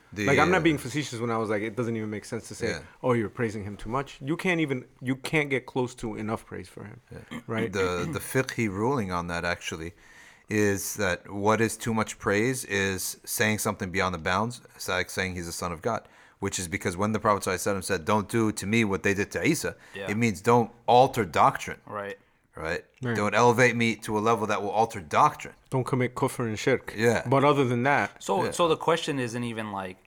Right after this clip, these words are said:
Speaker 3: too, too much. The, the, the question of, like, hey, what, what is too much praise?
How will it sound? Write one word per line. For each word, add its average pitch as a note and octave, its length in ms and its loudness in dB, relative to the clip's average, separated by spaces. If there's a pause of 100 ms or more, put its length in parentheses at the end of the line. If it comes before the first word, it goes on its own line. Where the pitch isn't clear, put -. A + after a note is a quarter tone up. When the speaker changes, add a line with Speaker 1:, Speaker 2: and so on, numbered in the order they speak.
(400)
Speaker 3:
too, F#3+ 340 -8
too F#3+ 200 -4
much. C#3+ 500 0
The, C3+ 220 -2
the, A#2 160 -2 (140)
the - 20 -20
question B2 340 -2
of, G#2+ 100 -4
like, G#2 220 -4
hey, A2 200 -2
what, G#2+ 360 -2
what A2 140 -2
is G#2 160 -6
too B2 240 -10
much A#2 360 -2
praise? E3+ 360 -2